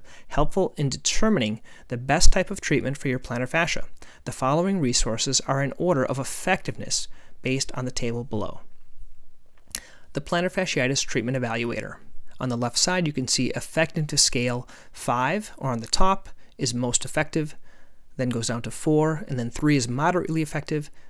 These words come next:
two, and then one is least effective. On the top, you're gonna see reducing inflammation.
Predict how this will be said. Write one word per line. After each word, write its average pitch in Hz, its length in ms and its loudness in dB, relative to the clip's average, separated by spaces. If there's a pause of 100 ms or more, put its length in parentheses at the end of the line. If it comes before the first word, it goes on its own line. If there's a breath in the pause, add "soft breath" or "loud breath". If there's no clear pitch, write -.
(100 soft breath)
two, 139 360 2
and 135 100 0
then 127 180 -2
one 120 240 -4
is 120 200 -4
least 123 340 0
effective. - 560 -6 (460 loud breath)
On - 80 -4
the 127 80 -2
top, 160 320 2
you're 135 100 0
gonna 123 140 0
see 117 360 0 (440)
reducing 143 480 2
inflammation. 143 720 0